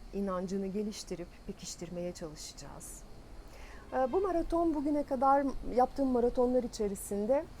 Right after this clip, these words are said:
en çok fiziksel hareket içeren maraton. Neden? Çünkü biz burada sevgili arketipinin enerjisini çalışıyoruz. E, ve sevgili arketipi hayattan haz almakla ilgili bir arketiptir.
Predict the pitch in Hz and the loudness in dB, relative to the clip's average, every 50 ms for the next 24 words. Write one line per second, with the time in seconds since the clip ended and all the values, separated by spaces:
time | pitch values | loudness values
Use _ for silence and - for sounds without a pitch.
0 | - - - - - - - 294 277 269 - 277 - - - - 247 202 226 - | -14 -14 -14 -12 -4 0 2 2 2 2 0 -2 -4 -2 -4 -4 -4 -2 -4 -4
1 | - - 240 233 233 190 190 170 165 160 - 160 151 - 160 - - 165 156 156 | -2 0 0 0 0 -2 -2 -4 -4 -4 -6 -8 -10 -8 -10 -8 -8 -8 -6 -6
2 | 151 147 151 156 156 156 160 160 - - 170 185 - 403 - - - - - - | -8 -8 -8 -8 -8 -6 -8 -8 -6 -4 -4 -2 -4 -4 -8 -12 -12 -12 -12 -10
3 | - - 392 359 233 247 240 254 277 - - 262 254 - 233 247 269 233 220 208 | -4 -2 0 2 2 4 2 2 0 -2 -2 -4 -4 -4 -4 -4 -6 -6 -4 -4
4 | 233 226 202 233 247 - - 240 220 190 208 220 233 226 220 208 - 208 - - | -4 -2 -2 -2 -2 -2 -2 -4 -4 -2 -2 0 2 2 2 0 -2 -8 -10 -10
5 | - - 196 226 226 208 - 185 180 185 175 180 180 175 180 - - 202 208 214 | -8 -4 -2 -2 -2 -2 -2 -4 -4 -2 -2 -2 -4 -4 -6 -6 -4 -4 -4 -4
6 | 214 - 196 180 160 151 139 - - - 151 151 151 - 220 - - - - - | -4 -6 -6 -6 -6 -6 -8 -10 -10 -8 -10 -8 -8 -8 -8 -8 -10 -12 -12 -14
7 | - - - - - - - - - - - - 226 226 220 247 254 254 - - | -14 -14 -14 -12 -12 -12 -12 -12 -12 -12 -10 -6 -4 0 2 2 2 2 0 -2
8 | 269 262 247 226 254 285 302 294 269 240 233 - 233 226 - 233 - 277 254 233 | -2 -2 -2 -2 -2 -2 0 0 0 0 0 -2 -6 -8 -8 -8 -8 -8 -6 -4
9 | 233 233 240 247 247 - - 269 269 262 247 - - - 302 330 339 269 214 - | -2 -2 -2 -2 -4 -4 -4 -2 -2 -2 -4 -8 -4 0 2 2 2 2 -2 -2
10 | - 190 175 170 165 165 160 175 - - 170 160 165 160 160 156 165 165 165 160 | 0 0 0 0 0 -4 -6 -6 -6 -8 -6 -6 -6 -8 -8 -6 -6 -6 -6 -6
11 | 165 156 - 160 156 156 156 - - 127 - - - - - - - 214 381 | -6 -6 -4 -2 -4 -4 -4 -8 -12 -14 -14 -14 -16 -16 -14 -8 -8 -6 -6